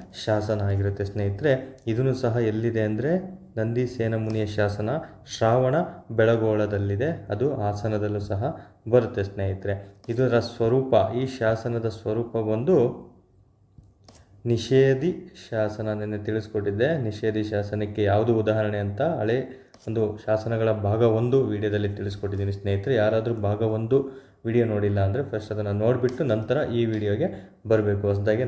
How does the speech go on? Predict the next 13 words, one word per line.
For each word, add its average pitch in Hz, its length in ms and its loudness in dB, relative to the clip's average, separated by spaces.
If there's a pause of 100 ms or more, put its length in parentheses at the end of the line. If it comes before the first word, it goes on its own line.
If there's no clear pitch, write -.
ನೋಡ್ತಾ 98 300 -2
ಇರೋರು. 104 240 0 (540)
ಓಕೆ, 160 160 4 (1120)
ಇದು 135 200 6
ಹಾಸನ 135 420 2
ಜಿಲ್ಲೆಯಲ್ಲಿದೆ 131 440 2
ಅಂತ 123 100 -4 (100)
ತಿಳ್ಕೊಂಡ್ರಿ. 139 420 0 (340)
ಮತ್ತು 135 260 4 (500)
ಈ - 20 0 (360)
ನಂದಿಸೇನ 156 600 2 (120)
ಮುನಿಯ 135 240 2 (120)
ಶಾಸನವನ್ನು 120 540 0